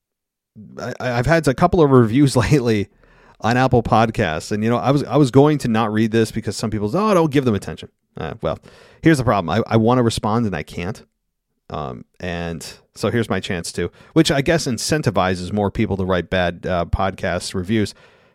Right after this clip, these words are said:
But here's the thing. You, you write bad podcast reviews, you're actually still helping me 'cause you're writing a review, regardless of how bad it is. So, yeah, have at it. Uh, but anyway, <laughs> uh, but also if you like the podcast, definitely go for it. So,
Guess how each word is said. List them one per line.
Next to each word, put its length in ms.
But 80
here's 160
the 60
thing. 220
You, 140
you 160
write 200
bad 240
podcast 400
reviews, 280
you're 100
actually 200
still 140
helping 200
me 100
'cause 140
you're 100
writing 220
a 60
review, 320
regardless 360
of 60
how 120
bad 180
it 80
is. 140
So, 140
yeah, 220
have 180
at 140
it. 180
Uh, 120
but 100
anyway, 420
<laughs> 60
uh, 200
but 160
also 180
if 60
you 80
like 160
the 60
podcast, 400
definitely 240
go 100
for 160
it. 140
So, 440